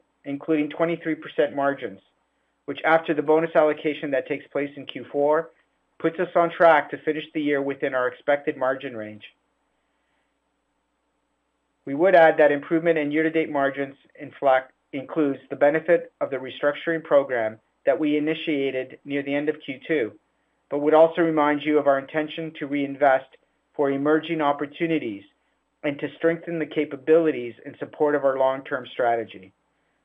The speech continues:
And of course, it reflects some of the cost savings realized this year from reduced travel and marketing events. With respect to our cloud subscription strategy,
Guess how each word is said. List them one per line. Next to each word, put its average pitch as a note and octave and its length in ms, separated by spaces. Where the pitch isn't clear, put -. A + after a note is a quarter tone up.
And F3 80
of E3+ 100
course, E3+ 320
it D3 100
reflects D3 440
some D3+ 120
of D3 80
the F#3 80
cost D3+ 400
savings C3+ 380
realized B2 500
this B2 220
year A#2+ 380
from C#3 160
reduced C3+ 380
travel C#3+ 560
and C3 140
marketing A#2+ 440
events. G2+ 340
With D#3+ 160
respect F#3 460
to A3+ 80
our F#3 100
cloud D#3+ 480
subscription D#3 640
strategy, A2 600